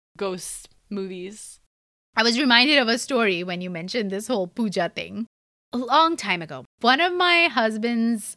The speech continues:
Speaker 2: managers, like, his, whoever he reported to in an Indian company,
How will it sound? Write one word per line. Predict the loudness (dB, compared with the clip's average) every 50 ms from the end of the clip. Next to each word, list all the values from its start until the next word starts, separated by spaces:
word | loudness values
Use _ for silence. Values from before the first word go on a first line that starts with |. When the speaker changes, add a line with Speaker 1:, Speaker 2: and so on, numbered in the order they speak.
| _ _ -6
Speaker 2:
managers, | -4 -4 -4 -4 -6 -8 -12 -12 -12 -12 -10
like, | -10 -12 -8
his, | -4 -4 -2 -2 -2 -4 -6 -8 -8 -8 -10 -12 -12 -8
whoever | -4 -2 -2 -2 -2 -4
he | -4 -4 -4
reported | -4 -6 -8 -6 -4 -4 -4 -4 -6 -8 -8
to | -8 -8 -8 -10 -12 -16 _ -8
in | -8 -6 -6 -8 -10 -12 -14 -16 _ _
an | -8 -8 -8
Indian | -6 -8 -8 -8 -8 -8 -10 -10
company, | -8 -8 -8 -8 -10 -14 -16 -18 -18 -20